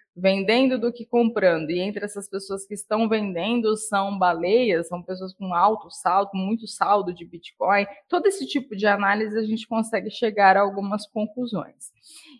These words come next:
E isso responde também à segunda parte da pergunta, que é em relação ao cenário atual. Bom, pra gente explicar, pra gente ter uma, uma opinião, uma conclusão sobre o que está acontecendo agora,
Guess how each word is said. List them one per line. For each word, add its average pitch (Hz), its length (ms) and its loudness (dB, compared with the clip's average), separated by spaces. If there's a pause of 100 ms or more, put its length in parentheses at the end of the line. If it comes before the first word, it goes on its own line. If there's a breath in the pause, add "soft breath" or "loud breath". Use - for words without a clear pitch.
E 214 540 2
isso 302 200 0
responde 311 540 2
também 226 300 -2
à 240 140 2
segunda 190 420 -2
parte 185 400 0
da 180 140 0
pergunta, 190 600 -6
que 208 120 -10
é 202 40 -4
em 208 120 0
relação 208 480 0
ao 214 140 4
cenário 214 720 0 (100)
atual. 220 680 0 (420)
Bom, 220 400 6
pra 208 140 6
gente 262 280 4
explicar, 254 800 2
pra 202 140 0
gente 208 260 -4
ter 226 120 2
uma, 233 580 0
uma 170 680 -4
opinião, 196 480 -2
uma 190 180 0
conclusão 190 540 -2
sobre 160 600 -8
o 170 80 -18
que - 160 -12
está 180 240 2
acontecendo 175 680 -6
agora, 202 500 6